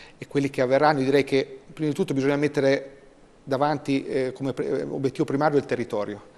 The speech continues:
Una B C C è espressione del territorio, quindi deve saperlo leggere e capire anche come questo territorio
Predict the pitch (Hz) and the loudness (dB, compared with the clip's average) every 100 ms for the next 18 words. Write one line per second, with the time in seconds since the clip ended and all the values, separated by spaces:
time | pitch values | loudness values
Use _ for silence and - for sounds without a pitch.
0 | - - - 143 135 135 156 - 233 160 | -20 -20 -8 -4 -2 -2 -2 2 4 6
1 | 131 - 127 135 127 117 113 113 113 117 | 4 -2 -2 -2 0 -2 -4 -4 -4 -2
2 | 104 - 143 123 139 139 135 - 143 156 | -4 -4 -4 2 2 4 0 -2 -2 2
3 | 151 151 143 160 160 - 123 180 156 147 | 6 6 6 4 2 2 0 4 4 4
4 | - 156 147 156 143 165 170 165 165 170 | 0 -2 0 -2 -2 -2 0 2 4 4
5 | 139 | 2